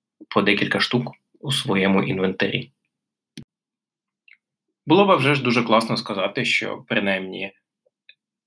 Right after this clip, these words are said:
що навіть перші форми у новому оновленні були настільки класні, що навіть їх ви можете вживати <laughs> у П В П та у рейдах. Але, на жаль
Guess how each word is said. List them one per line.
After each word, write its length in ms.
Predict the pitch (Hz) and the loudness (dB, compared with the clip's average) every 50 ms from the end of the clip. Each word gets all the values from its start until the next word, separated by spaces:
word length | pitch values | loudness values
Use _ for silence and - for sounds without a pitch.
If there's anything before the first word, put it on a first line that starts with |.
| _ _ _ _ _ _ _ _ _ _ _ _ _ _ _ _ _ _ - | _ _ _ _ _ _ _ _ _ _ _ _ _ _ _ _ _ _ -6
що 200 | - - - 123 | -4 0 0 2
навіть 320 | 113 110 110 113 113 110 - | 4 4 4 4 2 2 2
перші 360 | 110 107 107 - - - 101 | 2 2 2 2 0 -2 -2
форми 640 | - - 104 101 110 120 127 131 135 135 135 135 - - - - _ _ _ _ - | -6 -4 -2 -2 0 0 0 0 0 0 -2 -6 -14 -20 -20 -20 _ _ _ _ -4
у 340 | 104 101 101 98 98 98 | -2 0 0 0 0 0
новому 460 | 98 98 104 101 107 107 107 104 104 98 | 0 0 2 2 2 4 4 4 4 4
оновленні 640 | 95 101 107 120 117 117 104 101 101 104 107 - - - - _ _ _ _ _ - 139 | 4 2 2 4 4 4 4 4 2 0 -2 -4 -12 -20 -20 _ _ _ _ _ -16 -12
були 260 | 135 - 107 101 202 | -2 0 2 4 4
настільки 420 | 202 202 - - 120 113 113 101 | 4 4 4 2 2 2 2 0
класні, 380 | 98 - 101 98 101 - 110 101 | 0 2 2 2 2 0 -2 -4
що 160 | - - 104 | -2 -2 -2
навіть 280 | 98 95 95 92 - - | -2 -2 -4 -4 -6 -10
їх 160 | - - - | -10 -10 -8
ви 60 | 95 | -6
можете 320 | 95 95 92 90 - - | -4 -4 -4 -4 -6 -4
вживати 600 | 98 95 - 95 - 92 92 90 - - - - - - - - - | 0 0 0 2 2 0 0 0 -2 -6 -6 -6 -8 -12 -20 -20 -20
<laughs> 200 | - _ - - | -18 _ -4 -2
у 220 | 120 - - - - | 0 0 0 0 0
П 100 | 113 101 | 2 2
В 140 | 104 101 | 2 2
П 180 | - 107 107 110 | 2 2 2 2
та 140 | 110 - 107 | 2 2 2
у 120 | 98 95 | 2 2
рейдах. 420 | 95 98 98 98 98 101 98 - - - _ _ _ - - - - - - - - | 2 2 0 0 -2 -4 -8 -8 -14 -20 _ _ _ -20 -20 -12 -12 -12 -12 -6 0
Але, 220 | 110 113 120 123 | 2 4 4 4
на 120 | 120 120 | 4 4
жаль 380 | 117 117 104 104 107 - - - | 2 2 2 2 0 0 -2 -4